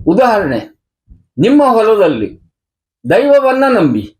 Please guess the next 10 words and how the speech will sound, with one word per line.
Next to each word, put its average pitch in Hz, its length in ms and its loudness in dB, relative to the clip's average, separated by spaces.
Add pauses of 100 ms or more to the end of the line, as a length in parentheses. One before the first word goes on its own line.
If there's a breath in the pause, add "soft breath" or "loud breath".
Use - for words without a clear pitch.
(760)
ದೆವ್ವವನ್ನ 247 500 0
ನಂಬಬೇಡ್ರಿ. 143 840 -4
ಮೈ 190 140 0
ಮೇಲೆ 220 240 0
ದೇವ್ರು 196 240 0
ಬರ್ತಾರೆ, 151 400 0
ಏರಿ 143 380 -4
ಒಳ್ಳೇದು. 190 540 2
ಹೇಳ್ತಾರಲ್ಲ, 165 500 0 (560)
ಸಕಲ 220 500 0